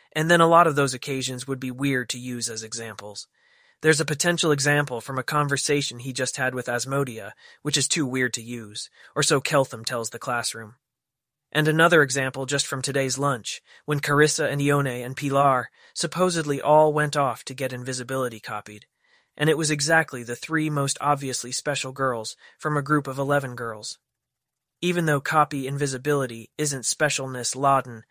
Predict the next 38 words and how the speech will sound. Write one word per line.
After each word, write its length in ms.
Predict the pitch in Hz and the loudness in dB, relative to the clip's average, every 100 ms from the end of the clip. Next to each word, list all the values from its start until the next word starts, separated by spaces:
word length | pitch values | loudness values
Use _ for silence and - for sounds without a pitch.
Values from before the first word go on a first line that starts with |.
| _ _ - | _ _ -4
but 140 | 143 | -2
the 100 | 139 | -2
hypothesis 800 | 139 135 151 151 143 - 123 - | -2 -4 0 -2 -2 -6 -6 -8
Keltham 460 | - 151 143 120 117 | -2 0 0 -6 -8
was 140 | 127 | -6
actually 380 | 131 - 127 117 | -4 -6 -8 -6
updating 520 | 143 - 120 117 110 _ _ - | -6 -6 -10 -10 -14 _ _ -6
is 160 | 147 | 0
again 360 | 147 151 143 127 | 0 0 -2 -2
too 180 | 156 139 | -4 -4
weird 320 | 135 127 117 | -4 -6 -8
to 80 | 113 | -10
talk 300 | 131 127 117 | -8 -8 -10
about. 320 | 107 104 - _ _ _ _ _ _ _ _ _ 165 | -12 -14 -18 _ _ _ _ _ _ _ _ _ 4
Actually, 420 | 170 - 135 123 | 4 2 -2 -2
if 140 | 127 | -4
Keltham 400 | 160 151 139 123 | 2 2 2 -6
thinks 260 | 139 131 - | -6 -6 -2
back 260 | 127 123 | -2 0
earlier, 440 | 135 139 117 110 120 | 2 2 0 -6 -4
there's 160 | 135 135 | -2 -2
a 60 | |
less 320 | 135 143 - | 2 0 0
weird 240 | 131 123 117 | -4 -6 -6
example. 520 | 117 117 107 104 104 _ _ _ _ _ _ _ 147 | -8 -10 -10 -14 -20 _ _ _ _ _ _ _ -6
If 160 | 143 | -4
you 100 | 220 | -4
try 220 | - 180 | 2 4
to 80 | 151 | 4
find 260 | - 147 139 | 2 0 0
a 40 | |
weird 420 | 123 139 139 127 | 0 0 0 0
book 300 | 135 113 - _ _ | -2 -2 -4 _ _
at 140 | - 139 | -2 0
Ostenso 600 | 131 - 151 143 143 131 | 0 0 0 0 -2 0
Wizard 300 | 135 131 127 | 0 0 -4
Academy's 560 | 123 139 135 127 117 | -4 0 0 -2 -6
library, 640 | 123 127 120 110 101 101 | -4 -2 -2 -4 -8 -10